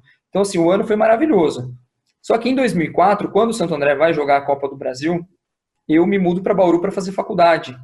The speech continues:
Então, eu não peguei absolutamente nada da Copa do Brasil. Eu não vi nada. Nada. Eu fui morar em Bauru, eu morava no interior de São Paulo, na minha casa não tinha internet, eu só tinha T V aberta, os jogos do Santo André, obviamente, não passavam,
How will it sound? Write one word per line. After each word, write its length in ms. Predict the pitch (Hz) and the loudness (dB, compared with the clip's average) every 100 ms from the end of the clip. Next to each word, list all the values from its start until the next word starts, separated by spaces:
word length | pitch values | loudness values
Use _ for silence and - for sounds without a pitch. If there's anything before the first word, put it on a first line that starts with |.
| - _ - | -20 _ -14
Então, 380 | 147 165 196 196 | -4 0 0 0
eu 280 | 175 220 220 | 0 0 0
não 160 | 196 | -2
peguei 220 | 208 170 180 | -2 -2 -2
absolutamente 800 | 185 165 160 156 160 170 160 - - | -2 -4 -4 -4 -6 -8 -12 -16 -8
nada 380 | 135 147 135 123 | -2 0 0 -6
da 100 | 127 | -8
Copa 220 | 135 135 | -10 -12
do 60 | |
Brasil. 280 | - 135 131 131 | -10 -10 -10 -8
Eu 60 | |
não 100 | 156 | -6
vi 260 | 143 151 165 _ _ _ | -4 -6 -8 _ _ _
nada. 400 | 151 139 123 113 _ _ _ _ _ | 0 0 -2 -12 _ _ _ _ _
Nada. 320 | 147 139 127 135 | -2 0 0 -6
Eu 100 | 151 | -4
fui 120 | 160 | -2
morar 220 | 170 147 | 0 0
em 60 | 156 | 2
Bauru, 420 | 196 170 185 - | 2 4 2 -2
eu 60 | 156 | -2
morava 260 | 147 139 | -2 -2
no 60 | 143 | -4
interior 260 | 143 139 | -2 -2
de 80 | 143 | -2
São 160 | - 175 | -4 -2
Paulo, 380 | 175 175 214 - _ _ - | 0 0 -2 -10 _ _ -6
na 60 | |
minha 140 | 147 151 | -2 0
casa 240 | 147 135 | 0 0
não 120 | 147 180 | 0 -2
tinha 200 | 165 143 | -4 -4
internet, 640 | 160 170 156 196 - - _ _ _ _ _ _ - | -4 -2 -2 -4 -10 -16 _ _ _ _ _ _ -12
eu 80 | 151 | -4
só 120 | 143 | -4
tinha 180 | - 143 | -4 -4
T 100 | 147 | 0
V 100 | 151 | 0
aberta, 440 | 165 147 151 - _ | 2 2 0 -6 _
os 120 | 139 | -4
jogos 220 | 147 143 | -2 -2
do 60 | 139 | -4
Santo 200 | 151 143 | -8 -6
André, 120 | 143 | -2
obviamente, 440 | 147 143 143 143 147 | 0 0 -4 -8 -10
não 120 | 147 | -4
passavam, 600 | 160 - 151 151 156 190 | -4 0 2 2 0 -10